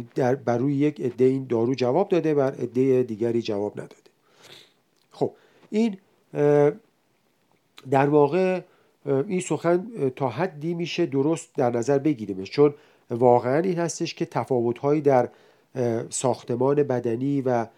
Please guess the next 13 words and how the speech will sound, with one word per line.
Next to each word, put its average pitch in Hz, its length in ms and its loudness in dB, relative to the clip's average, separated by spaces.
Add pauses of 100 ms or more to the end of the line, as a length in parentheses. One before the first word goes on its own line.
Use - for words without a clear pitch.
(220)
فیزیولوژی 117 680 0
افراد، 135 560 0 (380)
اه، 120 100 -2
وجود 127 360 -2
داره. 95 260 -6 (380)
اه، 120 200 -2
افراد 135 440 2
می‌تونن، 135 440 0 (380)
اه، 123 260 -2
از 120 200 0 (220)
نژادهای 131 560 4
مختلف 143 460 -2
باشن، 123 440 -4